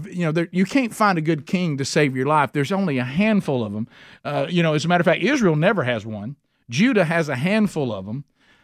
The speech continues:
But what did you see for the very few good kings? And there were very few of them. What's the one thing you saw? There were some that were pretty good, but what made them pretty good versus great?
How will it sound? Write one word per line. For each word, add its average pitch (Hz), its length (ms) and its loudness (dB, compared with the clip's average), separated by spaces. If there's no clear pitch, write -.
But 160 140 4
what 220 260 0
did 262 180 -4
you 220 100 0
see 220 280 0
for 185 140 -2
the 160 100 0
very 196 340 -2
few 202 340 0
good 165 340 2
kings? 123 260 -2
And 131 80 -4
there 143 80 2
were 143 80 2
very 196 240 2
few 226 240 2
of 123 80 -2
them. 87 220 -18
What's 170 220 0
the 160 100 -2
one 196 360 2
thing 226 240 0
you 208 100 2
saw? 139 240 2
There 175 160 4
were 190 60 0
some 254 240 0
that 214 100 0
were 170 120 -2
pretty 349 340 2
good, 165 420 -2
but 160 120 0
what 226 180 4
made 214 200 2
them 185 140 -2
pretty 233 300 -2
good 165 260 0
versus 151 420 0
great? 131 480 -2